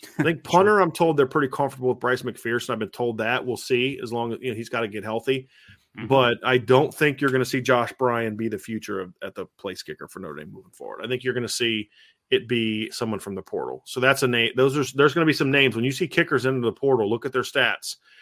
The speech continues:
Speaker 1: 'cause it may be a kid that Notre Dame takes a look at. So it'll
Speaker 2: I
Speaker 1: be
Speaker 2: don't,
Speaker 1: interesting.
Speaker 2: I, I don't know if, uh, I don't know if long snapper would be in the conversation too, right? 'Cause you're
Speaker 1: Yeah,
Speaker 2: losing
Speaker 1: I,
Speaker 2: a pretty
Speaker 1: I
Speaker 2: darn
Speaker 1: gotta
Speaker 2: good
Speaker 1: find
Speaker 2: one.
Speaker 1: out if Vincent has another year left or not. I'm not
Speaker 2: Mm.
Speaker 1: sure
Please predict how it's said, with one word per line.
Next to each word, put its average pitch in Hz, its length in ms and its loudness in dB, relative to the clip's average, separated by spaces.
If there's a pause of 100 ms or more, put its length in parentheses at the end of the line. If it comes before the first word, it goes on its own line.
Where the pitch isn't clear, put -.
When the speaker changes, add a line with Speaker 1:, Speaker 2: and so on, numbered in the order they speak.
(220)
Speaker 1:
'cause 110 160 0
it 117 60 0
may 123 140 2
be 117 140 -2
a 113 60 0
kid 113 220 -2
that 104 120 -2
Notre 107 160 -2
Dame 98 100 -6
takes 92 260 -14
a 90 60 -12
look 87 220 -12
at. - 200 -14
So 101 100 -12
it'll 101 220 -8
Speaker 2:
I 127 100 -4
Speaker 1:
be - 20 -4
Speaker 2:
don't, 95 100 -10
Speaker 1:
interesting. - 300 -8
Speaker 2:
I, 143 140 -2
I 156 100 -2
don't 165 160 2
know 147 180 4
if, 135 220 -2
uh, 120 400 -2 (800)
I 120 60 -6
don't 131 100 0
know 131 100 0
if 123 80 -4
long 127 280 -2
snapper 117 340 -6
would 110 160 -4
be 110 100 -2
in 107 60 -4
the 104 80 -8
conversation 110 640 -6
too, 117 260 -4
right? 110 240 -6
'Cause 113 140 -8
you're 113 80 -6
Speaker 1:
Yeah, 110 40 -4
Speaker 2:
losing 117 220 -2
Speaker 1:
I, 170 60 6
Speaker 2:
a 180 60 2
pretty 110 280 -6
Speaker 1:
I 175 80 4
Speaker 2:
darn 226 60 2
Speaker 1:
gotta 285 160 4
Speaker 2:
good 240 140 -2
Speaker 1:
find 202 240 6
Speaker 2:
one. 185 80 8
Speaker 1:
out 175 100 4
if 127 160 0
Vincent 156 340 2
has 107 200 0
another 101 280 -4
year 87 220 -6
left 90 300 -8
or 90 80 -6
not. 64 440 -12
I'm 139 140 -2
not 202 140 2
Speaker 2:
Mm. 196 40 -4
Speaker 1:
sure 113 380 2